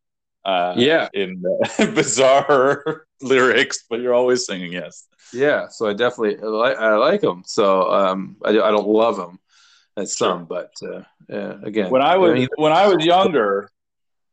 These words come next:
Speaker 1: when I was
Speaker 2: Mm-hmm.
Speaker 1: younger, I loved him. I was, like, uh, just infatuated. I thought, "This guy's a genius." I loved all of those, like, early,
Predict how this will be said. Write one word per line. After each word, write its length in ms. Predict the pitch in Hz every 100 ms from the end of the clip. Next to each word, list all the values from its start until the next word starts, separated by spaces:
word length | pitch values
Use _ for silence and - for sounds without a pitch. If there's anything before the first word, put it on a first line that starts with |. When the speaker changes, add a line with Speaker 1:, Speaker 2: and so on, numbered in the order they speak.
| -
Speaker 1:
when 140 | 123
I 120 | 143
was 120 | 175 151
Speaker 2:
Mm-hmm. 40 |
Speaker 1:
younger, 300 | 151 147 123
I 100 | 127
loved 480 | 123 120 135 139 104
him. 300 | 92 80 _ -
I 180 | 107 117
was, 360 | 113 110 104
like, 380 | 110 104 101 - - _ _ _ _ _ _ -
uh, 400 | 123 110 101 98 - - -
just 260 | 139 131
infatuated. 680 | 147 117 131 131 135 117 101
I 80 | 98
thought, 320 | 113 113 -
"This 180 | 120 120
guy's 280 | 135 113 104
a 100 | 95
genius." 720 | 90 123 147 151 165 - -
I 100 | 104
loved 480 | 110 110 110 101 95
all 380 | - 113 131 147
of 80 | 123
those, 220 | 117 110
like, 200 | 107 104 -
early, 600 | 120 123 120 113 113